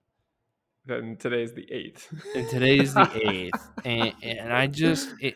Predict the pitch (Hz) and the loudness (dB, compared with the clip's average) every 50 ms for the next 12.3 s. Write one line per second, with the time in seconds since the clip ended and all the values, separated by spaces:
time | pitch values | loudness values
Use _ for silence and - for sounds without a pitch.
0 | - - 135 135 127 - 131 113 - - - 151 165 170 165 151 151 151 147 143 | -6 -6 -4 -4 -2 -2 -2 -4 -2 -2 0 0 2 2 2 4 4 4 4 2
1 | 139 135 - 131 127 127 127 123 117 117 117 120 120 120 123 120 120 120 110 101 | 0 0 2 4 4 6 4 2 2 0 0 0 0 0 -2 -2 -2 0 0 0
2 | 104 - - 139 143 139 147 131 - - 120 107 110 127 - 120 113 127 - - | -2 -2 -4 -4 -2 -2 -4 -6 -6 -6 -8 -10 -10 -10 -6 -4 -4 -4 -4 -8
3 | _ _ _ _ _ _ _ _ _ _ _ _ _ _ _ _ _ _ _ - | _ _ _ _ _ _ _ _ _ _ _ _ _ _ _ _ _ _ _ -10
4 | 123 - - 131 127 - 135 135 127 131 135 135 135 127 123 131 135 135 135 131 | -4 0 0 0 0 0 -2 -4 -2 0 0 0 0 0 0 0 0 0 0 0
5 | 131 135 139 139 135 139 139 - - - 104 101 101 95 98 110 120 123 - - | -2 -2 -2 -2 -2 -2 -4 -4 -6 -10 -8 -6 -2 2 2 2 2 2 -2 -6
6 | - - 113 107 101 101 - - - 104 110 113 113 107 98 - _ _ _ _ | -6 0 2 2 4 2 2 0 0 0 0 0 0 -2 -4 -6 _ _ _ _
7 | _ _ _ _ _ _ _ _ _ _ _ _ _ _ _ _ _ _ _ _ | _ _ _ _ _ _ _ _ _ _ _ _ _ _ _ _ _ _ _ _
8 | _ _ _ _ _ _ - 123 113 - _ - 139 151 151 147 139 120 123 123 | _ _ _ _ _ _ 0 0 0 -2 _ 0 2 4 4 4 4 4 4 4
9 | 123 123 120 120 113 104 95 110 113 113 110 110 98 95 113 104 101 101 101 101 | 4 4 2 0 -2 -2 2 2 2 2 2 0 -2 -2 -2 -2 0 0 0 0
10 | 101 101 101 101 98 - _ _ _ - - - - - - - - - - - | 0 0 0 -2 -4 -6 _ _ _ -16 -14 -12 -12 -12 -14 -14 -16 -18 -20 -20
11 | - - _ _ _ _ _ _ _ _ _ _ _ _ _ _ _ _ _ _ | -20 -20 _ _ _ _ _ _ _ _ _ _ _ _ _ _ _ _ _ _
12 | _ _ - 107 107 104 | _ _ -2 0 0 0